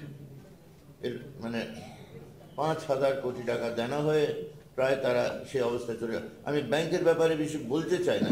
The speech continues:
কেন এগুলো রাষ্ট্রের অর্থনীতির উপরে আস্থা হারাবে মানুষ। আমি বলবো না,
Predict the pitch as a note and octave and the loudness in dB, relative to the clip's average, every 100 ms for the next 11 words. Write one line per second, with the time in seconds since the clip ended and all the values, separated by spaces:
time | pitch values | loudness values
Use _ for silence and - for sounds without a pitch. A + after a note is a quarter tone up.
0 | - - B2 C#3+ D3 C#3 - - - - | 2 0 0 2 6 6 4 -6 -16 -20
1 | - - C3 D3 - F3 D#3+ D3 D#3 D3+ | -16 2 4 4 0 2 4 4 0 -4
2 | D3+ D3 C#3 C#3 A#2+ A#2 C#3+ B2 A#2 G2+ | 0 0 2 4 2 4 2 4 2 2
3 | G2+ F2 F#2 - - - - C#3 C3+ D#3 | -4 -6 -8 -12 -18 -20 -8 -2 2 6
4 | F3+ D3 A2 | 6 6 2